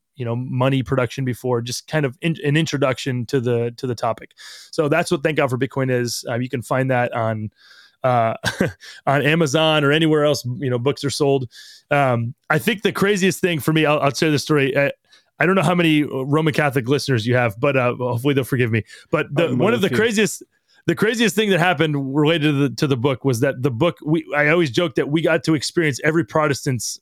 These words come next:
Speaker 1: uh, dream, which
Speaker 2: <laughs>
Speaker 1: was Thank God for Bitcoin came out the same week as the book by the Pope, and we were outselling the Pope. We were like, "Take that,
Speaker 2: Bang.
Speaker 1: Bishop of Rome," you know? <laughs>
Speaker 2: <laughs> Very satisfying.
Speaker 1: Uh, exactly. So that was, that's the first book.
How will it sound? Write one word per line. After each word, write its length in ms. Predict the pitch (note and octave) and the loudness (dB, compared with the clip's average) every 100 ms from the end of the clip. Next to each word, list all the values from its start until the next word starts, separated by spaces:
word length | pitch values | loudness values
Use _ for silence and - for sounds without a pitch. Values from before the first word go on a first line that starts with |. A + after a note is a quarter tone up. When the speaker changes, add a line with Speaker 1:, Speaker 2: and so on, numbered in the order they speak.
| - | -2
Speaker 1:
uh, 240 | B2+ A#2+ A#2 | 0 0 -2
dream, 340 | A2+ B2+ G2+ - - - _ | 0 0 -2 -8 -20 -20 _
which 200 | D#3 D3+ | -2 0
Speaker 2:
<laughs> 40 | E3 | 0
Speaker 1:
was 300 | D#3 A#2 - | 0 -2 -4
Thank 160 | - F3+ | -2 0
God 100 | G3 | 0
for 80 | E3 | 2
Bitcoin 300 | F3 E3+ C#3 | 0 0 0
came 160 | F3+ | 0
out 120 | F3 D#3 | 2 0
the 60 | |
same 320 | - F#3 F#3 | -2 0 2
week 220 | D#3+ E3+ D#3 | 2 2 0
as 80 | |
the 80 | B2 | 0
book 200 | A#2 D3+ | 0 0
by 120 | D3 | 0
the 100 | B2+ | -2
Pope, 320 | A#2 C3+ A#2 - - _ | 0 0 -2 -4 -20 _
and 100 | D3 | 0
we 100 | D3 | 2
were 120 | C#3+ | 2
outselling 520 | C#3+ C#3 - D3+ C3 A#2 | 2 2 0 0 0 0
the 80 | |
Pope. 260 | A2 A#2 F#2 | 0 -2 0
We 100 | E3 | 2
were 100 | E3 | 2
like, 200 | D3+ D3 - - | 2 -2 -6 -2
"Take 180 | A#3+ E3+ | 0 0
that, 180 | F#3+ | 0
Speaker 2:
Bang. 80 | B2+ | 0
Speaker 1:
Bishop 220 | D#3+ F3+ | 0 0
of 120 | D3+ C#3 | 0 2
Rome," 320 | E3 D#3 C3+ | 2 2 2
you 120 | D#3+ | 2
know? 180 | F3+ A3 - C#4+ - - | 2 2 0 -2 0 0
<laughs> 1500 | C#4+ C#4+ C4+ B3 - B3 - C4 - - B3+ - - G#3 - - - | 0 2 0 2 0 -2 0 -2 -2 -4 -4 -4 -4 -4 -6 -20 -16
Speaker 2:
<laughs> 120 | - | -2
Very 200 | C#3+ D3 | 2 2
satisfying. 580 | C#3+ B2+ C#3+ B2 A2+ A2+ | 2 2 2 0 0 -6
Speaker 1:
Uh, 60 | - - - - | -14 -20 -20 -4
exactly. 400 | F#3 E3 F3 B2 | 0 0 0 -2
So 140 | A2+ F#3+ | -2 0
that 180 | A3 B3 | 2 0
was, 200 | A3+ D3+ | 0 0
that's 220 | A3+ F#3+ | 0 0
the 60 | |
first 240 | E3 F#3+ - | 0 -2 0
book. 240 | D3 D3 | -2 0